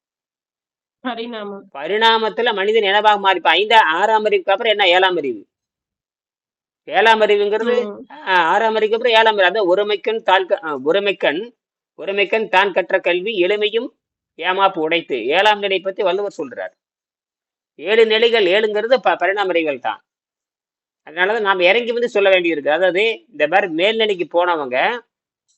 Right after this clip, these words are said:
Speaker 2: கீழே வந்து சொல்லித் தரணும். மேல்நிலைக்கு போனவங்க கீழே வந்து மக்களுக்கு இறங்கி வந்து சொல்லித் தரணும். அதுதான் வந்து, அதுதான் பண்புடையாருக்கு அழகு.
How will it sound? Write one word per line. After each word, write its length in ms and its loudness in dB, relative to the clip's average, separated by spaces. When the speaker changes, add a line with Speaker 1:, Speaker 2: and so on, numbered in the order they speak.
Speaker 2:
கீழே 280 0
வந்து 200 -2
சொல்லித் 260 0
தரணும். 260 -2
மேல்நிலைக்கு 500 -2
போனவங்க 540 -2
கீழே 240 0
வந்து 240 -2
மக்களுக்கு 400 -2
இறங்கி 160 0
வந்து 160 -10
சொல்லித் 240 -8
தரணும். 140 -10
அதுதான் 520 2
வந்து, 440 0
அதுதான் 380 -2
பண்புடையாருக்கு 800 2
அழகு. 500 0